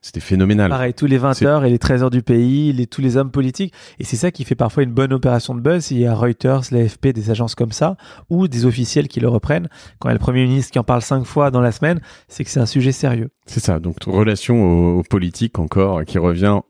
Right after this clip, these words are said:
Speaker 1: en
Speaker 2: Tout à
Speaker 1: pleine
Speaker 2: fait,
Speaker 1: gueule.
Speaker 2: tout à fait. Euh, à l'époque, François Hollande n'était pas encore président, il en avait parlé, Sarko en avait parlé. C'était vraiment quelque chose de, de fort médiatiquement parlant.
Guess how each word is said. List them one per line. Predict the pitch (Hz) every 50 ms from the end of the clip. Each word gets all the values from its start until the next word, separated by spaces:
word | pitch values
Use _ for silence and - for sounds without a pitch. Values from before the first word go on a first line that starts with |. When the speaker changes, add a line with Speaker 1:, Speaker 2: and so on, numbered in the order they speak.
| _ _
Speaker 1:
en | - 98
Speaker 2:
Tout | 170
à |
Speaker 1:
pleine | 113 104 95 98 101
Speaker 2:
fait, | -
Speaker 1:
gueule. | 104 104 113 135
Speaker 2:
tout | 151 160
à | 131
fait. | 117 - 143 143 160 170
Euh, | 160 143 135 131 139 139 131 131 139 - - -
à | - -
l'époque, | 120 113 147 135
François | - - 139 123 - 135
Hollande | 123 123 135 143 127
n'était | 120 113 123
pas | - -
encore | 135 123 - 117 -
président, | - - 113 110 113 123 131
il | 127 123
en | 120
avait | 117 113 113
parlé, | - - 107 101 107 117 127 131 131 123
Sarko | - 127 107 - - 131
en | 123 113
avait | 110 107 107 107
parlé. | - 110 120 151 165 - - - - - - -
C'était | - - 151 - 151
vraiment | 143 143 160 185 208
quelque | 180 - 143 127
chose | - 185 170 139
de, | 131 131 127
de | 120 113 113
fort | 110 - - 190 190 175 160
médiatiquement | 151 147 131 127 127 - - - - 147 135
parlant. | - 143 131 127 131 160 202 -